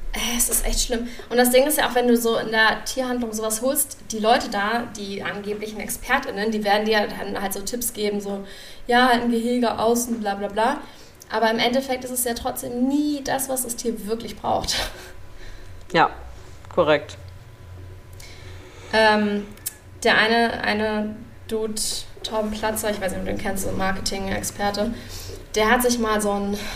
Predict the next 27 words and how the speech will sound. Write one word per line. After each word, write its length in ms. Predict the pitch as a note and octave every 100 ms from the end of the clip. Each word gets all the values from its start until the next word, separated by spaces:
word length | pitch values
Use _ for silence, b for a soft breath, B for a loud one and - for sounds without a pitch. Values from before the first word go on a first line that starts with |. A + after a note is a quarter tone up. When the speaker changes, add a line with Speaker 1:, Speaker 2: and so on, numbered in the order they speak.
| B B B B
Speaker 1:
Streifenhörnchen, 1120 | - - - - - - - G2+ G2 - - -
glaub 180 | F2
ich, 120 | - -
geholt. 340 | G#2 G#2 G2 B B B B B B - - -
So 140 | - -
richtig 320 | - G#3+ -
exotisch 640 | - - - G#3+ A3 A3
und 140 | G#3 G#3
das 120 | -
dann 140 | G#3 G3
auch 160 | G#3+
in 80 | G#3
so 60 | G3
einem 80 | -
Käfig 380 | - G3+ G#3
in 60 | G3+
der 120 | G3
Wohnung 200 | F#3 F#3
gelassen, 360 | G3 - - A#3+
wo 40 |
ich 100 | A3+
auch 80 | -
so 140 | -
war, 180 | A#3+ A#3+
Alter, 300 | B3+ B3+ - B B B B B B B B B B - -
stop 340 | - C#4 C4+
it. 340 | A3+ G#3 -